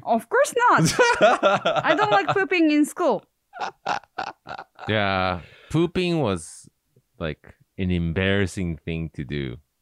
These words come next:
Speaker 2: In school?
Speaker 3: in school.
Speaker 2: Now, it's the same for us in America, but why, why is it embarrassing in Japan?
Speaker 3: I don't know.
Speaker 1: I don't know either.
Speaker 3: It's
Speaker 2: You guys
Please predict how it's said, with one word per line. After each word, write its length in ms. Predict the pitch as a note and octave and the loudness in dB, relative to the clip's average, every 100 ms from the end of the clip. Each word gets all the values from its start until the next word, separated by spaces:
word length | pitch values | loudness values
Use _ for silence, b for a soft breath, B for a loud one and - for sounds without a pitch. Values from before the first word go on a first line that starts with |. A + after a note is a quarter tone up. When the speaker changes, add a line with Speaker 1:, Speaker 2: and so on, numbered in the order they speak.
| _ - | _ 0
Speaker 2:
In 160 | C3 | 0
school? 420 | B2 C#3 G#2+ A#2 B2 | 2 2 4 2 0
Speaker 3:
in 180 | D#2+ D2+ | -4 -6
school. 320 | - D2+ B1+ | -8 -6 0
Speaker 2:
Now, 140 | E3 | 2
it's 120 | D3+ C#3+ | 2 0
the 60 | |
same 400 | - E3 E3+ E3+ | 0 0 0 -2
for 240 | D#3 C#3 A#2 | -2 0 2
us 340 | C3+ A2 F#2 | 2 2 2
in 60 | G2+ | 0
America, 540 | G2+ A2 A#2 A2 F2 F2 | 2 2 2 2 2 2
but 120 | F2+ | 2
why, 300 | A2 B2+ B2+ | 4 4 4
why 260 | A2+ C#3 D3+ | 4 4 2
is 100 | C3+ | 0
it 160 | - | -4
embarrassing 540 | A2+ G#2+ A2 A2 A2 G2+ | -2 0 2 0 0 -2
in 80 | E2+ | -2
Japan? 400 | E2+ F#2 D#2+ - | -2 -2 -2 -4
Speaker 3:
I 160 | E3 | -2
don't 180 | A3 B3 | 0 0
know. 320 | A3+ A3+ F#3+ F3 | 0 0 0 0
Speaker 1:
I 160 | A3 | -2
don't 200 | A#3 B3+ | 2 2
know 140 | C#4 B3+ | 2 2
either. 360 | C4+ A3+ D#3 C3+ | -2 -2 -4 -2
Speaker 3:
It's 160 | C#3+ | 0
Speaker 2:
You 120 | D3+ | 2
guys 100 | A#3+ | 4